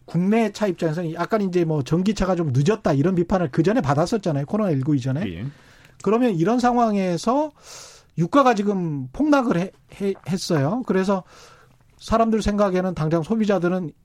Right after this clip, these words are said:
Speaker 1: "야, 그래도 뭐 가솔린 차나 이런 거를 타고 다니는 게 아직은 이득 아니야."
Speaker 2: 네.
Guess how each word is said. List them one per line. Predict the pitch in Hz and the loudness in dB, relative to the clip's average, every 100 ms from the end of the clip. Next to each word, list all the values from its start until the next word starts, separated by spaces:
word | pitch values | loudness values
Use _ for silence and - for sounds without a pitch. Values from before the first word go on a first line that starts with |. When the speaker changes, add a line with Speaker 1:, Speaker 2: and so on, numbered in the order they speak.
| 160 | -14
Speaker 1:
"야, | 160 165 | -10 -4
그래도 | 185 185 202 | 0 0 2
뭐 | 170 | 0
가솔린 | 165 214 202 226 202 | 0 0 0 0 0
차나 | 190 190 | -2 0
이런 | 165 147 175 | 0 0 -2
거를 | 175 165 156 151 185 | 0 2 0 -4 -6
타고 | - 240 | -6 -4
다니는 | 233 208 196 | -2 -2 -2
게 | 190 | -2
아직은 | 156 175 208 190 | -2 -2 -2 -4
이득 | 180 208 196 | -2 -2 0
아니야." | 143 156 104 - | 0 -2 -4 -12
Speaker 2:
네. | - | -12